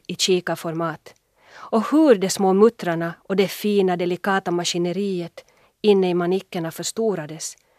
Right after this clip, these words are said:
och blev lättare att både hantera och förstå. Jag kommer ihåg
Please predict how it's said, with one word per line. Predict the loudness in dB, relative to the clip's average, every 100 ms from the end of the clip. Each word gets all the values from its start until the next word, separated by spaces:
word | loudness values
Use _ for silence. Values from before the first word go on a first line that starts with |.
| _
och | _ -6
blev | 4 4 6
lättare | 2 0 -6 -8 -6 -8 _
att | -16 -10
både | -6 -4
hantera | -4 -8 -6 -4 -2 -2 -6 _ _
och | -16 -14
förstå. | -10 -8 -8 -10 -14 _ _ _ _ _ _ _ _ -20 -20 -6
Jag | -2 6
kommer | 8 8 6
ihåg | 6 4 4 4 -2